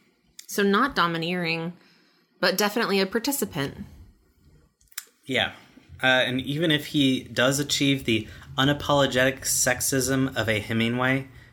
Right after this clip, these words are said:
Speaker 2: he will still defer to the woman.
Speaker 1: Oh, okay. So even if he is a little bit le-, like, overtly sexual, um,
Speaker 2: It's still, he leaves everything in the lady's court.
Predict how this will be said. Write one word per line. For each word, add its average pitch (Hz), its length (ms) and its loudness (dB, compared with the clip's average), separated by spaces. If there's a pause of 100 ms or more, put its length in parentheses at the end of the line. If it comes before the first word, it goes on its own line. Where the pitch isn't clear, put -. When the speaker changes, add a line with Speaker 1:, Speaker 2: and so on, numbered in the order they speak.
Speaker 2:
he 123 100 0
will 120 160 2
still 127 560 2
defer 110 420 -2
to - 140 -6
the 101 80 -10
woman. 85 320 -10 (880)
Speaker 1:
Oh, 180 480 4
okay. 170 220 2
So 185 180 2
even 214 220 2
if 202 140 0
he 175 180 2
is 196 120 2
a 214 60 2
little 185 200 4
bit 175 200 0
le-, 165 400 -2
like, 165 280 0
overtly 165 880 -2
sexual, 156 720 -4 (300)
um, 156 600 2 (340)
Speaker 2:
It's 131 160 0
still, 135 640 4
he 117 520 0
leaves 127 460 0
everything 120 800 0
in 110 480 -4
the 104 100 0
lady's 104 400 2
court. - 420 -10